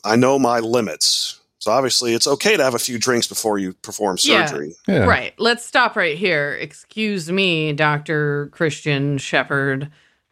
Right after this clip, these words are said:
Speaker 2: Uh, but the limit for alcohol while performing surgery is zero. <laughs>
Speaker 1: Right.
Speaker 2: There's no, there's no leeway here.
Speaker 3: Should,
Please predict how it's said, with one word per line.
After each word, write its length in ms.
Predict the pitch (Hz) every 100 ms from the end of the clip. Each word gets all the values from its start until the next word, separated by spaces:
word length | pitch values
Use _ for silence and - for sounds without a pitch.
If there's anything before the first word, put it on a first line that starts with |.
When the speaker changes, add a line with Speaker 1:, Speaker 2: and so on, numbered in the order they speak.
| -
Speaker 2:
Uh, 380 | 165 160 160 160
but 280 | 175 170 -
the 80 | 170
limit 320 | 175 180 165
for 160 | - 143
alcohol 560 | 151 156 165 175 175
while 160 | 170 156
performing 480 | 156 151 160 151 143
surgery 560 | - 143 147 156 151
is 280 | 151 151 139 - 139
zero. 480 | 131 110 - - 170 _ _
<laughs> 100 | - - _ 185
Speaker 1:
Right. 120 | 170
Speaker 2:
There's 140 | -
no, 240 | 175 185 156 - _
there's 140 | 214 202
no 100 | 247
leeway 520 | 226 170 160 120 156
here. 340 | 196 165 220 -
Speaker 3:
Should, 260 | - 101